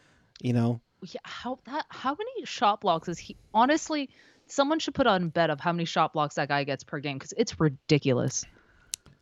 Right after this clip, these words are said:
Speaker 1: Hockey
Speaker 2: It's
Speaker 1: ch-
Speaker 2: not good that he's getting that many, but it, it's ridiculous how many he's getting.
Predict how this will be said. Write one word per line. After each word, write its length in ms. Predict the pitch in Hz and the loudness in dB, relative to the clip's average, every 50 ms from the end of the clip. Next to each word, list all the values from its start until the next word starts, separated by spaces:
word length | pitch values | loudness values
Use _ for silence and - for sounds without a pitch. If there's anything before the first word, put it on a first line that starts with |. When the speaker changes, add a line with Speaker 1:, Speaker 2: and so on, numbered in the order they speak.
| _ _ _ | _ _ _
Speaker 1:
Hockey 200 | - - - 233 | 2 6 6 6
Speaker 2:
It's 80 | 208 156 | 6 6
Speaker 1:
ch- 40 | 151 | 6
Speaker 2:
not 280 | 269 262 226 - 165 147 | 8 8 6 4 2 2
good 300 | 190 185 196 214 220 214 | 4 4 4 4 2 0
that 140 | - 185 - _ _ _ | -2 -4 -4 _ _ _
he's 320 | - - - - 220 196 | -20 -10 -4 -4 -4 -2
getting 240 | - 214 202 214 208 | 0 0 0 2 0
that 140 | 208 - 190 | 0 0 0
many, 180 | 208 208 214 | 0 0 2
but 180 | 208 185 165 - - | 2 2 0 0 0
it, 140 | 175 165 - | -2 0 2
it's 200 | 180 175 - - 175 | 0 0 2 2 2
ridiculous 520 | 156 139 147 143 - - 139 120 135 - | 4 4 4 0 0 0 -2 -2 -2 0
how 100 | - 151 | 0 0
many 220 | 131 131 131 131 131 | 2 2 2 2 2
he's 200 | - 135 127 - | 0 -2 -2 0
getting. 400 | - 131 131 131 135 131 143 | 0 0 2 2 2 2 0